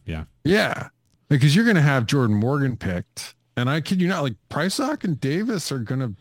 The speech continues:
Speaker 2: like, look, we're gonna maybe not be talking about, like, day one or two picks, but, like, they're gonna get picked.
Speaker 1: There's
Speaker 2: Like,
Speaker 1: N F L
Speaker 2: Manny
Speaker 1: players
Speaker 2: Keating's
Speaker 1: on
Speaker 2: gonna
Speaker 1: this
Speaker 2: coach 'em
Speaker 1: roster.
Speaker 2: up.
Speaker 1: There's
Speaker 2: Yeah.
Speaker 1: absolutely
Speaker 2: I mean, they've
Speaker 1: N F L
Speaker 2: got the
Speaker 1: draft picks on this
Speaker 2: size.
Speaker 1: roster.
Speaker 2: Yeah.
Speaker 1: Yeah.
Speaker 2: Um, and McMillan's gonna get drafted in the first round.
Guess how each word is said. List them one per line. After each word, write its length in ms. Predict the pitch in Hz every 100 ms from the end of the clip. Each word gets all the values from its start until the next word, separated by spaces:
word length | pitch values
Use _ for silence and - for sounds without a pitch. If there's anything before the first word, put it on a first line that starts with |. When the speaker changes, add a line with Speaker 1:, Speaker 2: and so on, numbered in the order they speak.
| _ -
Speaker 2:
like, 260 | 107 92 127
look, 200 | 135 -
we're 200 | 110 110
gonna 100 | 147 123
maybe 300 | 117 113 107
not 160 | 101
be 100 | 92
talking 320 | - 107 95
about, 300 | 95 87 87 87
like, 180 | 85 90
day 160 | 92
one 220 | 92 92 87
or 100 | 80
two 220 | - 85
picks, 420 | - 165 151 -
but, 200 | - 95
like, 200 | 95 90 _ _ _ _
they're 120 | 113
gonna 160 | 151 226
get 180 | 190 -
picked. 340 | - 151 -
Speaker 1:
There's 160 | 135 135
Speaker 2:
Like, 100 | 151
Speaker 1:
N 60 |
F 140 | 135 120
L 100 | 123
Speaker 2:
Manny 120 | 175
Speaker 1:
players 240 | 120 101
Speaker 2:
Keating's 100 | 95
Speaker 1:
on 40 | 90
Speaker 2:
gonna 80 | 95
Speaker 1:
this 80 | 101
Speaker 2:
coach 280 | 90 80
'em 60 | 135
Speaker 1:
roster. 120 | 160
Speaker 2:
up. 140 | - _ _ -
Speaker 1:
There's 140 | 165 214
Speaker 2:
Yeah. 20 |
Speaker 1:
absolutely 380 | 117 117 127 117
Speaker 2:
I 40 | 104
mean, 80 | 101
they've 20 |
Speaker 1:
N 60 |
F 20 | 98
L 60 | 92
Speaker 2:
got 80 | -
the 60 |
Speaker 1:
draft 120 | 143 165
picks 0 |
on 80 |
this 100 | -
Speaker 2:
size. 100 | - 76 170 240
Speaker 1:
roster. 160 | 277 - _ -
Speaker 2:
Yeah. 120 | 151 - _ _ _ _ _ -
Speaker 1:
Yeah. 300 | 156 135 127
Speaker 2:
Um, 260 | 117 113 101 _ _ _ _
and 120 | 135 123
McMillan's 520 | 120 131 175 185 139
gonna 160 | 143
get 120 | 113 101
drafted 440 | 113 104 104 104
in 80 | 95
the 40 | 90
first 280 | 98 85
round. 380 | 87 80 85 113